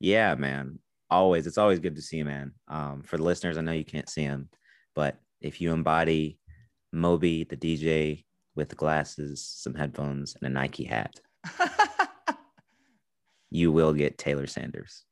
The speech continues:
Speaker 2: One or two years younger.
Speaker 1: Yeah. Yeah. <laughs> Yeah.
Speaker 2: Same haircut, though.
Speaker 1: <laughs> Yeah. Same haircut, though. Maybe same vibes, man. I mean, Moby, like,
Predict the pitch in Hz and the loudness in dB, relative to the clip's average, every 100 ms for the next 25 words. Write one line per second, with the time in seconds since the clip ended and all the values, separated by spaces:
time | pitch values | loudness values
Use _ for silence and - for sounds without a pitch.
0 | - 127 123 - 113 110 104 95 92 - | -6 -4 -2 -2 -4 -4 -6 -6 -8 -10
1 | - _ _ - - - _ _ _ _ | -14 _ _ -8 -6 -6 _ _ _ _
2 | _ 95 82 - - - - - 190 - | _ 4 4 2 -8 -16 -8 4 4 4
3 | - 240 190 120 123 147 170 165 - 165 | 0 -2 -2 6 8 8 6 2 -2 6
4 | 156 123 143 - - 95 95 - - _ | 8 8 6 4 2 0 -6 -10 -20 _
5 | 98 95 73 - _ - 110 110 104 95 | 4 6 4 -2 _ 0 2 2 2 0
6 | - 95 92 95 _ _ _ _ _ 90 | 2 2 2 -4 _ _ _ _ _ 2
7 | 143 196 - 131 123 92 78 95 156 73 | 2 2 0 2 2 2 0 0 0 -4
8 | - 69 78 92 107 98 95 87 82 - | -10 -10 -10 -10 -4 0 2 0 -4 -10
9 | _ _ _ _ _ _ _ _ _ _ | _ _ _ _ _ _ _ _ _ _
10 | - 78 78 90 135 85 73 71 71 | -10 -2 2 4 4 2 2 -2 -4